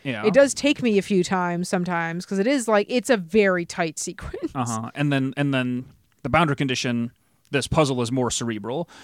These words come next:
Speaker 2: Mm-hmm.
Speaker 1: But, uh, again, I will go back to say that I think what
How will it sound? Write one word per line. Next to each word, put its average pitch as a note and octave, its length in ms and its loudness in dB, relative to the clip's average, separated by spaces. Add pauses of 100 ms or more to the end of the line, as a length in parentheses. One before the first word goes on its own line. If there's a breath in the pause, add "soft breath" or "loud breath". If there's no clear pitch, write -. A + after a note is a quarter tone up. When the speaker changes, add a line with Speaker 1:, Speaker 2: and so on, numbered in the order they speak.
(240 loud breath)
Speaker 2:
Mm-hmm. E3+ 220 -4
Speaker 1:
But, C#3 120 2
uh, C3+ 220 2
again, D3+ 240 4
I C#3 100 6
will C3 440 2
go C3 180 0
back C3 220 4
to C#3 60 -2
say C3+ 200 -2
that B2+ 120 -2
I B2 60 0
think E3+ 220 0
what C#3+ 100 2